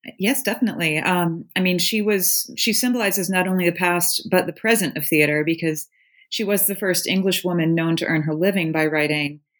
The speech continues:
and making an actual financial living as a, as a woman or female identifying artist in theater is still, still <laughs> so darn difficult.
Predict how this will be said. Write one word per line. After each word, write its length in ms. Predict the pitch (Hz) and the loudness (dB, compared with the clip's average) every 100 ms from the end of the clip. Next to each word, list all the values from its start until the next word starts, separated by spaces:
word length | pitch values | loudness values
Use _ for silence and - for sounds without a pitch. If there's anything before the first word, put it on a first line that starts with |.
| _ _ - | _ _ -2
and 300 | 160 160 160 - _ _ | 0 2 -2 -8 _ _
making 500 | - 175 185 196 175 | -2 2 2 0 0
an 140 | 165 165 | 0 0
actual 800 | - 185 202 - 170 160 147 156 | 0 0 0 -2 0 0 -2 -4
financial 580 | - 156 165 175 170 160 | -2 0 2 0 0 0
living 600 | 165 175 156 147 143 151 - | 2 2 0 -2 -4 -6 -2
as 220 | 160 151 - | 0 0 0
a, 400 | 165 160 151 156 _ _ _ _ - | 0 0 -4 -10 _ _ _ _ -6
as 120 | 165 | 0
a 80 | 170 | 2
woman 420 | 175 185 170 165 | 2 2 0 0
or 220 | 147 165 | -2 -2
female 220 | 156 170 156 | -2 0 0
identifying 540 | 156 160 156 156 151 | 2 0 0 0 0
artist 400 | - 165 160 - | 0 0 0 -2
in 140 | 160 | -4
theater 320 | 156 175 170 156 | -2 -2 0 0
is 240 | 151 - | -2 -2
still, 460 | - 208 180 143 - | 0 0 0 -2 -4
still 400 | - 220 202 131 | 0 0 0 0
<laughs> 20 | |
so 360 | - - 185 170 | -2 -2 -2 0
darn 300 | 180 151 151 | 0 0 -2
difficult. 680 | 156 147 - 71 - - | 0 0 0 -2 -2 -6